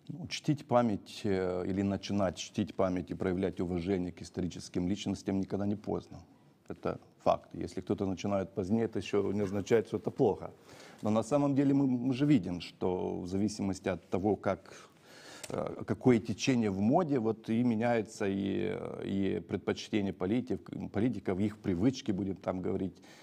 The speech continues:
И, к сожалению, многие за последние вот тридцать лет строили свою политику, в том числе спекулируя на исторических фактах, преподнося историю так, как им нрав-, как им нравится. Я считаю, что историю должны писать историки,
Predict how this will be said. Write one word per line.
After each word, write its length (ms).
И, 100
к 80
сожалению, 680
многие 880
за 160
последние 460
вот 140
тридцать 400
лет 180
строили 600
свою 300
политику, 640
в 140
том 240
числе 340
спекулируя 560
на 140
исторических 640
фактах, 380
преподнося 680
историю 360
так, 180
как 160
им 160
нрав-, 340
как 200
им 100
нравится. 420
Я 180
считаю, 420
что 240
историю 400
должны 400
писать 380
историки, 640